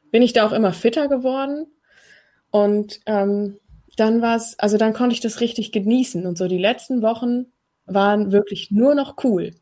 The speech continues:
Also so, dass ich echt, also ich würde am liebsten jetzt nächstes <laughs> Wochenende direkt wieder losziehen, so, weil das so,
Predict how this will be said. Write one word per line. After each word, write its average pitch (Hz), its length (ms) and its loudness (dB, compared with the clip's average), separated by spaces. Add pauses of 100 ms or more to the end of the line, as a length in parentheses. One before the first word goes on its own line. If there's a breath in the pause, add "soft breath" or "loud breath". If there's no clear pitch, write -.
(100)
Also 196 220 2
so, 233 220 2
dass 214 200 2
ich 208 160 -4
echt, - 340 -4 (640 soft breath)
also 220 260 4
ich 220 160 2
würde 254 160 6
am 233 80 4
liebsten 269 260 0
jetzt 240 220 0
nächstes 247 320 0
<laughs> - 0 -
Wochenende 262 400 2
direkt 247 360 -2
wieder 254 180 4
losziehen, 170 540 -2
so, 175 200 0
weil 180 100 0
das 208 180 -4
so, 277 200 -2